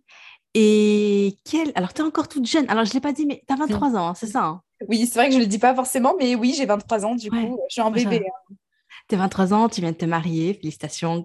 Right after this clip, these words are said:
Speaker 1: Enfin, ça, ça fait un an, mais t'as fait ton, t'as fait, ouais, ta petite, t'as fait une fête là récemment et tout, donc, euh, félicitations
Speaker 2: J'ai bien
Speaker 1: pour ça.
Speaker 2: suivi, hein, je suis bien. <laughs>
Speaker 1: T'as vu,
Speaker 2: Oui,
Speaker 1: ça
Speaker 2: c'est
Speaker 1: va,
Speaker 2: ça.
Speaker 1: hein ?
Speaker 2: Ouais, c'est ça.
Speaker 1: Je suis,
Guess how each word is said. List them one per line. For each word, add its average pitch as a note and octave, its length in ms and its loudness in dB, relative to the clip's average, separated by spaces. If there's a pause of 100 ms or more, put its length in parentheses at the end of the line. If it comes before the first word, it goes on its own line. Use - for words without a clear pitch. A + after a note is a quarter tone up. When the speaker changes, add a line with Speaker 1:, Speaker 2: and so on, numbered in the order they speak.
Speaker 1:
Enfin, F#3+ 360 4
ça, F3+ 260 -4
ça A#3+ 100 -2
fait C#4 140 -4
un B3 160 2
an, G#3 180 0
mais F#3+ 240 0
t'as F#3 100 -4
fait G3+ 140 -4
ton, F#3 420 -6
t'as F#3+ 80 -4
fait, F#3+ 180 -2
ouais, F3+ 120 0
ta E3 120 -4
petite, - 200 -16 (160)
t'as F#3 120 -4
fait G3+ 120 -6
une F#3 80 -2
fête F#3+ 200 -8
là E3+ 80 -4
récemment F3 420 -4
et F3 80 -6
tout, B3 100 -2
donc, E3+ 200 -4
euh, - 80 -10 (100)
félicitations F3 460 -4
Speaker 2:
J'ai G#3 60 -8
bien D4 100 0
Speaker 1:
pour B4+ 100 -2
ça. - 60 -6
Speaker 2:
suivi, G4+ 180 2 (320)
hein, F#4+ 60 2 (140)
je F4+ 60 -6
suis D4+ 200 -6
bien. D4+ 160 -2 (400)
<laughs> C#4 420 -2
Speaker 1:
T'as B3 100 2
vu, C4 80 2
Speaker 2:
Oui, - 80 6
Speaker 1:
ça C4 140 4
Speaker 2:
c'est - 60 4
Speaker 1:
va, D#4 60 8
Speaker 2:
ça. C4 140 6
Speaker 1:
hein ? - 540 -6
Speaker 2:
Ouais, F#3+ 180 4
c'est F#3 140 -4
ça. F3 100 -6 (160)
Speaker 1:
Je - 40 -18
suis, A3 140 -10